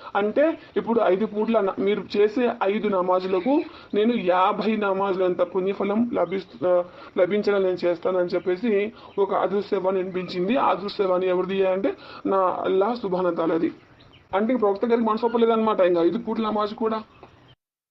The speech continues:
ఐదు పూట్ల నమాజ్ కూడా తగ్గిస్తే ఎలా? ఇంకా యాభై పూట్ల నమాజు, యాభై నమాజు చేయమని అల్లా సుబ్హానహు తాలా ఆదేశిస్తే యాభై నమాజులు తగ్గించి, తగ్గించి, కుదించి, కుదించి, కుదించి, కుదించి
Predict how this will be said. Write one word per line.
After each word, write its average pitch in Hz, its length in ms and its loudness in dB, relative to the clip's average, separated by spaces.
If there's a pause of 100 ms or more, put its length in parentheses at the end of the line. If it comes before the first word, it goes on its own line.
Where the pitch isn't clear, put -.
(1500)
ఐదు 190 180 0
పూట్ల 226 180 2
నమాజ్ 214 360 2
కూడా 226 500 2 (300)
తగ్గిస్తే 196 480 0
ఎలా? 196 280 4 (1000)
ఇంకా 196 320 2
యాభై 190 500 4
పూట్ల 202 340 -4
నమాజు, 202 500 2
యాభై 196 420 4
నమాజు 196 520 0
చేయమని 220 540 0 (580)
అల్లా 202 180 4
సుబ్హానహు 226 300 0
తాలా 196 120 2
ఆదేశిస్తే 202 680 0 (180)
యాభై 214 480 2
నమాజులు 208 640 2
తగ్గించి, 226 460 0
తగ్గించి, 202 420 -2
కుదించి, 202 400 -2
కుదించి, 208 800 -4
కుదించి, 202 360 -2
కుదించి 190 600 -2